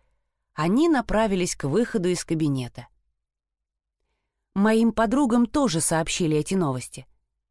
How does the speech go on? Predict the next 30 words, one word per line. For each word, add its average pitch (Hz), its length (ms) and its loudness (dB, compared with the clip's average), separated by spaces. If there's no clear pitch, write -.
"Я 240 300 2
не 285 160 6
буду 202 340 4
обращать 185 520 2
на 190 100 2
них 190 220 0
внимания, 175 640 2
они 208 240 2
все 208 220 2
равно 247 320 4
скоро 170 320 2
снова 240 420 2
исчезнут", 175 1000 -2
заявила 147 640 2
Тандер. 120 500 -4
"А 269 100 2
я 359 200 4
считаю, 190 560 0
это 359 280 2
здорово", 175 600 2
сказала 170 500 2
Селеста. 165 600 -2
"Мы 381 180 4
редко 226 340 2
знакомимся 202 640 2
с - 80 -4
кем-нибудь 254 480 2
из 214 100 2
других 233 380 2
школ. 165 440 -2